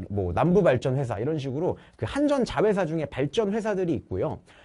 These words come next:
이 발전 중에서 엘엔지, 천연가스를 이용한 이제 발전이 있는데, 이 천연가스는, 아, 이런 게 조금 어려운 개념이긴 한데, 원자력이나 석탄 같은 경우에는 보통 우리나라의 기저전력을 담당하는 거라서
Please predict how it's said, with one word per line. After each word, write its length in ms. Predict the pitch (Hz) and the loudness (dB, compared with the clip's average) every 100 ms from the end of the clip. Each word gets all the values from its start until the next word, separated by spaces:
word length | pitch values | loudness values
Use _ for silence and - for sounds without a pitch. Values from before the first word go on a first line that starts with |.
| - | -4
이 340 | 175 208 202 190 | 2 4 4 0
발전 520 | - 208 233 330 302 | 4 2 4 4 4
중에서 400 | 262 233 214 190 | 4 0 -2 -2
엘엔지, 440 | - 190 226 110 - | 4 4 4 0 -4
천연가스를 800 | - 392 403 349 254 247 226 165 | 0 0 2 0 0 0 2 4
이용한 380 | 175 165 151 120 | 4 2 0 -4
이제 120 | 107 | -6
발전이 600 | - 127 123 151 147 139 | -4 -4 -2 -2 -2 0
있는데, 480 | 147 151 107 143 - - - | 2 2 0 -2 -4 -8 -6
이 80 | - | -6
천연가스는, 880 | - 339 392 208 - 139 175 117 87 _ _ | 0 0 2 0 -2 -4 -4 -6 -8 _ _
아, 160 | - - 123 | -18 -10 -2
이런 120 | 160 | 0
게 60 | 160 | -2
조금 220 | 170 160 | -2 -2
어려운 340 | 92 151 180 | 0 2 2
개념이긴 440 | 156 143 131 117 131 | 0 -2 -4 -4 -6
한데, 340 | 170 98 87 - - | -6 -6 -8 -12 -14
원자력이나 720 | - 123 185 285 294 254 220 190 | 0 4 6 8 8 6 2 -2
석탄 340 | 262 - 320 | -4 0 0
같은 300 | 247 - 196 | 0 -2 -4
경우에는 460 | 175 160 147 139 117 | -2 -2 -2 -4 -4
보통 360 | 120 - 151 | -4 -2 0
우리나라의 460 | 127 165 156 127 104 | 2 0 -2 -4 -6
기저전력을 680 | - 139 226 226 202 151 123 | -4 2 4 4 2 0 0
담당하는 480 | 101 101 98 92 85 | -2 -2 -4 -6 -6
거라서 400 | 82 85 156 | -8 -8 -8